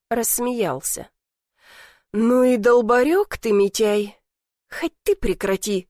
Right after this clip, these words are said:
взревел. «Все, фамилию буду менять». «Не поможет, я тебе торт закажу с соответствующей надписью на сорок лет». <laughs> «Твою мать!» —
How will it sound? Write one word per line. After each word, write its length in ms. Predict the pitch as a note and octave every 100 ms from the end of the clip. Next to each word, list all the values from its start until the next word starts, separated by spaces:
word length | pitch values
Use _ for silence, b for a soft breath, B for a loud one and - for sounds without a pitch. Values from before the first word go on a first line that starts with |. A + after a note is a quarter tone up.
| -
взревел. 560 | F#3 G#3+ G#3 G3+ G3 - _ _ -
«Все, 400 | - G3+ F3 -
фамилию 560 | - B3+ A#3+ G3 F#3 F3+
буду 220 | F#3+ F#3
менять». 480 | F#3+ F3+ F3 - - _ _ _ B3
«Не 240 | A3 G#3+
поможет, 720 | A3 G#3 G3+ F3 F3 F3 - -
я 260 | C4 C4
тебе 240 | C4+ A3+ B3+
торт 280 | G#3 E3+
закажу 500 | F3+ F3+ F3+ F3 F3
с 60 | F3
соответствующей 840 | G3+ F3+ G3+ F#3 - G3 F#3+ G3
надписью 520 | F#3+ F3+ - G3 - F#3
на 120 | F3+
сорок 360 | - F3+ F#3
лет». 280 | G3 F3+ - -
<laughs> 580 | D4 B3+ B3+ A#3+ A3+ A#3 _ _ _ _ _ _ _ _ _ -
«Твою 580 | A3 G3 G3 F3+ F#3+ F#3
мать!» — 460 | F3 D#3+ F3 -